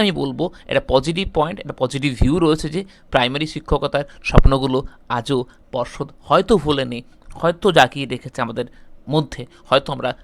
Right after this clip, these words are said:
কেউ কেউ সিলেকশন পেতে চলেছি আগামী শিক্ষক নিয়োগে। তো চলুন শুরু করা যাক। এই যে রুলটা,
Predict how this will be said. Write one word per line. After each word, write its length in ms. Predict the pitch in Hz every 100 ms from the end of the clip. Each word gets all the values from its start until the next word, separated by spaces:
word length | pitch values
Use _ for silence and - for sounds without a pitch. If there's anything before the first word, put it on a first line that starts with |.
| - -
কেউ 120 | 185 196
কেউ 120 | 214 -
সিলেকশন 320 | 131 - 120 -
পেতে 160 | 120 117
চলেছি 320 | 131 156 - 151 - - 123
আগামী 220 | 139 143 127
শিক্ষক 280 | - - 117
নিয়োগে। 280 | 113 - 110 - - - - - - -
তো 80 | 185 - -
চলুন 260 | - 180 202 -
শুরু 140 | 120 107
করা 200 | 98 -
যাক। 140 | - - - - - - - - - -
এই 160 | 190 214
যে 80 | 262 220
রুলটা, 360 | 233 208 120